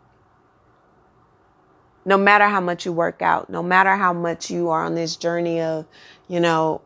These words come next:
health and fitness, maybe you're overworking yourself. Maybe you are dating all these different women, trying to get your mind off of whatever. Maybe you've tried to create a whole new family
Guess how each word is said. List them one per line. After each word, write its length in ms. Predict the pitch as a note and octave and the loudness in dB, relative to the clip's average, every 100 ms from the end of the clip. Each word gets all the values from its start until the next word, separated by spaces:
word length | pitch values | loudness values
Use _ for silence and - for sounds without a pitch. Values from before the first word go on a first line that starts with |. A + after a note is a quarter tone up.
| _ - | _ -8
health 320 | G3 F3 E3+ | 2 2 2
and 140 | D#3+ D#3 | -8 -4
fitness, 480 | F3 - E3 D3+ | -4 -4 -6 -6
maybe 240 | E3 E3+ F#3 | -2 -2 2
you're 160 | F#3 | 2
overworking 720 | - D#3+ E3 E3 E3 - D#3+ | 2 2 0 0 -2 -4 -6
yourself. 520 | D3+ D3 - - - - | -6 -8 -6 -6 -4 -2
Maybe 300 | E3 F3 F3+ | 0 0 0
you 240 | F3+ F3 | 0 0
are 140 | E3 | 0
dating 380 | D#3 D#3+ E3 E3 | 0 0 0 0
all 180 | D#3+ F3 | 0 2
these 200 | F3 E3+ | 0 -2
different 380 | E3 E3+ E3 D#3+ | -6 -6 -6 -4
women, 240 | D#3+ D#3 | -4 -4
trying 240 | D#3 E3 F3+ | -6 -6 -4
to 80 | |
get 200 | E3+ E3 | -4 -6
your 100 | E3+ | -4
mind 320 | E3 E3 E3 D#3+ | -2 -2 0 -2
off 160 | D#3+ | -2
of 100 | E3 | -2
whatever. 380 | D#3+ D#3 D3+ D3+ | 0 0 0 -2
Maybe 260 | D#3+ F3+ G#3 | 0 0 0
you've 180 | G3+ | -2
tried 300 | - F3+ E3 | -4 -4 -4
to 80 | - | -6
create 380 | - F3+ F3 D#3+ | -4 0 2 0
a 80 | E3+ | 0
whole 200 | F3 F3 | 0 0
new 160 | E3+ | -4
family 640 | E3 F3+ F3 F3 E3+ D#3+ | -4 -2 -2 -4 -4 -6